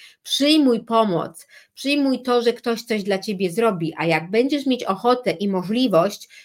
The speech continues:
to oddasz to tej czy innej osobie, bo na tym to polega. A jeżeli nie masz na to odwagi, nie masz w sobie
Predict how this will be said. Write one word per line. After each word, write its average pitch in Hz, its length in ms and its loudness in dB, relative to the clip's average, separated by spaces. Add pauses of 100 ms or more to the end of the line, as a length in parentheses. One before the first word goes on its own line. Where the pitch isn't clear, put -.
(120)
to - 200 -4
oddasz 220 680 2
to 160 160 -2
tej 254 400 -2
czy - 140 -6
innej 190 580 -2 (220)
osobie, 196 560 0 (280)
bo 196 220 0
na 208 260 2
tym 190 320 -6 (180)
to 190 100 -4
polega. 165 600 -2 (420)
A 196 120 0
jeżeli 339 680 2 (220)
nie 247 240 -2
masz 349 260 0
na 269 120 2
to 262 200 0
odwagi, 175 580 0 (380)
nie 220 160 0
masz 285 200 0
w - 140 -16
sobie 233 400 0